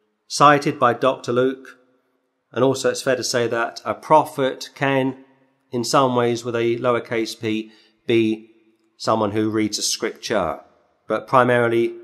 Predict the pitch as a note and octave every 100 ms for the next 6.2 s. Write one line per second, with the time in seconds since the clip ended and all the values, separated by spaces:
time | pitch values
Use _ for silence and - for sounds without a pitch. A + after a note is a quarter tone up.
0 | - A2 G#2+ A2 G#2 - C3+ - A#2 -
1 | - - A#2 G#2 G#2 A2+ A2+ - A2 G#2
2 | - G#2+ G2+ - - - G2 G2 G#2+ G#2
3 | G2 F2 - F#2+ F#2 - _ _ _ -
4 | A2 A2+ - A2 G2+ G2+ G2+ G2 F#2+ A2+
5 | G2+ - A#2 A2 G2 - G#2+ G#2+ - A2+
6 | F#2 D2